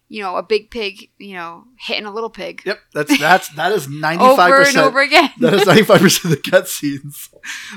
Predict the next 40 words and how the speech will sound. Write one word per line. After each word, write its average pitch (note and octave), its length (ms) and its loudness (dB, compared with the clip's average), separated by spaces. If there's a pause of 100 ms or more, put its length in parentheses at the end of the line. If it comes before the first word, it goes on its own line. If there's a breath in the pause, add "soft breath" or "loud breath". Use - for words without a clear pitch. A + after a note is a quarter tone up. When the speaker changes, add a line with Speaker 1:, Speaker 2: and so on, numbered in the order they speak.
Speaker 2:
A D#3 80 -4
little F3 240 -2
pig F3+ 300 -6
trying D3+ 200 -4
to D#3 60 -6
give D#3 160 -4
a F3+ 80 -6
message E3+ 380 -4
and D3 120 -2
a C#3+ 40 -6
big C#3 240 -6
pig D#3+ 160 -8
smacks - 340 -8
him. B2 220 -8 (200)
Uh, D3+ 360 -6
there, C3+ 260 -8
there's C#3+ 260 -12
the F#3 80 -14
cutscene. E3 520 -8
All D#3 160 -6
right. D3 200 -6 (600 loud breath)
It D#3+ 80 -10
was E3+ 160 -8
just D#3 180 -14
over F3+ 200 -6
and C3+ 100 -6
over D3 180 -6
again. B2 260 -14 (180)
So, F#3 180 -16
like, E3+ 240 -10 (220)
it E3 60 -20
was D#3 200 -10
really G#3 160 -4
disappointing D3+ 440 -4
with B2+ 120 -10
that. A#2 180 -18 (300 loud breath)
'Cause G#3 120 -12
also, C#4 200 -4
too, C#3+ 380 -4
so D#3+ 400 -4